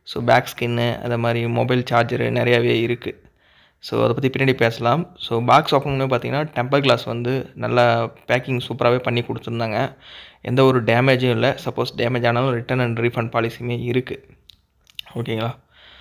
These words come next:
So, பார்த்தீங்கன்னா, நல்லா குவாலிட்டியா இருக்கு டெம்பர் கிளாஸு. நான் எம் ஃபிஃப்டி ஒன் Samsung யூஸ் பண்றேன். So, அவங்க, அந்த டெம்பருமே நான் அந்த இதுல தான் ஓட்டியிருக்கேன். Texovera பிராண்ட்லேருந்து தான். So, நல்லாவே இருந்தது. So, டெம்பர் கிளாஸ்க்கு அப்புறம் பார்த்தீங்கன்னா, உங்களுக்கு டக்ஸ்-, டஸ்ட் அப்சார்பர் ஒரு இது,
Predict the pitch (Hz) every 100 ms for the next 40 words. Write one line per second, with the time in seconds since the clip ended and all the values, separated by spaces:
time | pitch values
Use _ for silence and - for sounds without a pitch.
0 | - _ - 151 135 139 151 135 135 135
1 | 135 139 143 139 120 123 120 120 123 117
2 | 113 - 151 - - _ - 120 120 117
3 | 120 135 156 139 - 135 131 120 123 127
4 | 131 120 120 - 113 127 165 - - 120
5 | 120 123 123 - 120 120 120 120 117 123
6 | 131 123 139 151 117 110 - 120 117 120
7 | 120 120 123 127 120 120 123 - - -
8 | - 117 135 123 117 117 117 120 120 -
9 | - - - - - - 127 123 143 143
10 | 135 120 117 - - - 131 127 127 127
11 | - 135 151 165 151 143 127 131 139 131
12 | 123 120 131 143 127 123 120 120 123 -
13 | 196 127 123 - 131 135 127 123 120 120
14 | 120 120 117 120 165